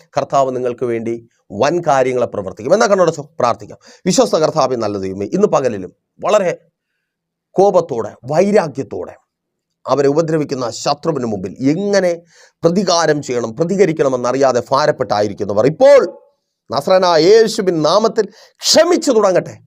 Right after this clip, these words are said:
ക്ഷമിക്കുന്നവർ ഉയർക്കുന്ന ദിവസമായി ഈ ദിവസം മാറട്ടെ. ജോലി സ്ഥലത്ത് ആ ഉയർപ്പുണ്ടാകട്ടെ. തൊഴിൽ മേഖലയിൽ ആ ഉദ്ധാരണം ഉണ്ടാകട്ടെ യേശുവിൻ നാമത്തിൽ.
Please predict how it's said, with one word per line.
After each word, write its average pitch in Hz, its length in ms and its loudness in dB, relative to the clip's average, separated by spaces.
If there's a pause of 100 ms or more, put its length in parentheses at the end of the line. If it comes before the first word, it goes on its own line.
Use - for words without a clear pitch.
(280)
ക്ഷമിക്കുന്നവർ 262 840 2 (200)
ഉയർക്കുന്ന 240 540 4
ദിവസമായി 185 520 2
ഈ 151 40 0
ദിവസം 143 340 0
മാറട്ടെ. 113 360 -2 (720)
ജോലി 214 300 6
സ്ഥലത്ത് 175 320 0
ആ 151 40 2
ഉയർപ്പുണ്ടാകട്ടെ. 143 840 0 (500)
തൊഴിൽ 214 200 4
മേഖലയിൽ 180 400 4
ആ 151 40 4
ഉദ്ധാരണം 160 600 0
ഉണ്ടാകട്ടെ 123 320 -2
യേശുവിൻ 180 640 2
നാമത്തിൽ. 113 320 -2